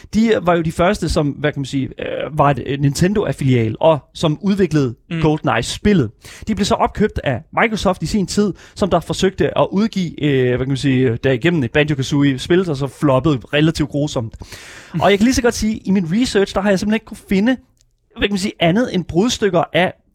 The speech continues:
Speaker 1: ubekræftede udmeldinger om, at Rare stadig ejer be-, rettighederne, men at der er stadig folk, der mener, at Nintendo har beholdt rettighederne nu, hvor de jo ser dem forsøge at genudgive spillet på deres egen konsol.
Speaker 2: Ah.
Speaker 1: Men så er spørgsmålet om, hvorfor at de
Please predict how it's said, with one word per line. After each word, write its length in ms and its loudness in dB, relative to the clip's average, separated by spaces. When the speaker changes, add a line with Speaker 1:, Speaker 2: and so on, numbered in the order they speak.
Speaker 1:
ubekræftede 680 0
udmeldinger 460 2
om, 340 0
at 140 0
Rare 200 4
stadig 280 0
ejer 260 0
be-, 140 -4
rettighederne, 600 0
men 160 0
at 60 0
der 40 0
er 40 2
stadig 220 2
folk, 160 -4
der 60 0
mener, 280 0
at 140 -2
Nintendo 500 0
har 60 2
beholdt 320 0
rettighederne 440 0
nu, 100 0
hvor 220 2
de 140 -8
jo 220 0
ser 200 0
dem 140 -2
forsøge 220 -2
at 80 -4
genudgive 420 -2
spillet 320 0
på 40 -10
deres 240 0
egen 300 0
konsol. 600 0
Speaker 2:
Ah. 200 -2
Speaker 1:
Men 120 0
så 80 2
er 40 2
spørgsmålet 440 0
om, 180 2
hvorfor 340 0
at 180 -2
de 80 -2